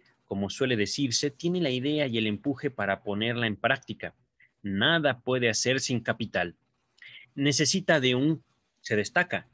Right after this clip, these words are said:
capitalista que le costee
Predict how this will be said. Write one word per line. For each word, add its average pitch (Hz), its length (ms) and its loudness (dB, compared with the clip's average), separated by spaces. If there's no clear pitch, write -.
capitalista 120 1160 0
que 117 120 0
le 110 140 0
costee 117 580 -2